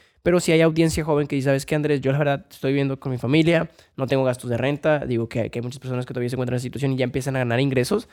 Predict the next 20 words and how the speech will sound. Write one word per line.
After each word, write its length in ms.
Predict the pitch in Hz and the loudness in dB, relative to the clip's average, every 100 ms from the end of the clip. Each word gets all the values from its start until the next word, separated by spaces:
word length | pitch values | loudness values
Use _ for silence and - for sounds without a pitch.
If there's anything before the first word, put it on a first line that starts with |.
| _ _ _ | _ _ _
Pues 160 | 131 | 0
digo, 160 | 135 127 | 4 4
entre 320 | 107 127 117 | 2 -2 -2
más 140 | 117 117 | -4 -2
puedas 160 | 165 160 | -2 0
invertir 300 | 135 127 135 | -2 -2 -2
y 40 | |
ahorrar, 360 | 131 131 131 - | 2 4 2 -2
mejor. 340 | 127 131 127 | -4 2 0
Porque 180 | 113 123 | 0 -4
al 40 | |
final 180 | 120 127 | -2 0
de 60 | 135 | 2
cuentas, 360 | 147 143 143 | 0 2 0
todo 100 | - | 0
el 80 | 135 | 0
tema 160 | 147 151 | 2 4
de 40 | |
las 140 | 135 123 | 4 2
inversiones, 540 | 113 117 131 139 | 0 0 2 0